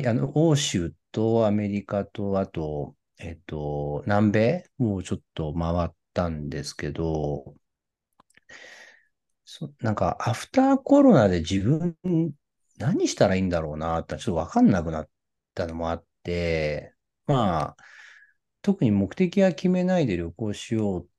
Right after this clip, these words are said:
と思いつつ、まあ、偶然あ-、会う現地の人とか、偶然会う現地の日本人の人との会話の中から、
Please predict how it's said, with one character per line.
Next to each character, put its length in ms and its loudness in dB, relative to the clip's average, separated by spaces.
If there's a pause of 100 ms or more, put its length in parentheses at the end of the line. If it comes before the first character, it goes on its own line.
と 120 -8
思 280 -6
い 120 -2
つ 180 -20
つ、 560 0
ま 200 4
あ、 120 -6 (280)
偶 500 2
然 500 0 (440)
あ-、 200 2
会 200 0
う 120 0
現 260 0
地 140 -12
の 120 -10
人 500 -10
と 120 -10
か、 120 -6
偶 260 2
然 320 0
会 100 6
う 260 -2
現 240 -4
地 80 -14
の 80 -8
日 80 -8
本 240 -4
人 180 -4
の 120 -8
人 240 -10
と 120 -10
の 120 -8
会 280 -4
話 160 0
の 60 2
中 240 -2
か 140 -4
ら、 280 -4